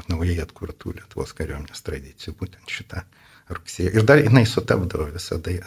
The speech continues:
visada su, su Vytauto Didžiojo karūnavimo diena, lyg tai rugsėjo aštuntą dieną. Ir,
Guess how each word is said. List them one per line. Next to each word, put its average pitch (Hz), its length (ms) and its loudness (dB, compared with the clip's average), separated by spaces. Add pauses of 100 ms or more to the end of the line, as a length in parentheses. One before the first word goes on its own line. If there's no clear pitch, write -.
(140)
visada 90 500 -4
su, 90 300 -2 (160)
su - 280 -6
Vytauto 90 540 0
Didžiojo 90 420 -6
karūnavimo 120 640 -2
diena, 113 300 -2
lyg - 180 -8
tai - 160 -4
rugsėjo - 380 -6
aštuntą - 480 -10
dieną. - 420 -14 (800)
Ir, 85 160 -8